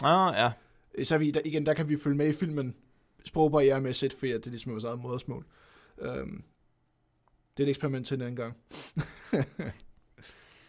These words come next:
Speaker 1: Øh, men nu hvor vi lige er på undertekster, så er der faktisk også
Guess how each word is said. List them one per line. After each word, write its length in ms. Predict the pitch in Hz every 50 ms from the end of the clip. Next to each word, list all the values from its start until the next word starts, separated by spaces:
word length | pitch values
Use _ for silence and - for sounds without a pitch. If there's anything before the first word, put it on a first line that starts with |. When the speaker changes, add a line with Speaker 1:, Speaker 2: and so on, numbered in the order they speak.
| _ _ _ _ - -
Speaker 1:
Øh, 480 | - 123 127 131 131 131 131 131 135 135
men 100 | 147 156
nu 60 | 175
hvor 160 | 185 190 180
vi 60 | 165 170
lige 140 | 165 165
er 80 | 151 139
på 120 | 117 139
undertekster, 400 | 131 131 120 - 117 107 104 113
så 120 | 107 - 135
er 40 | 117
der 60 | 110
faktisk 240 | 123 117 107 107 110
også 180 | 107 104 -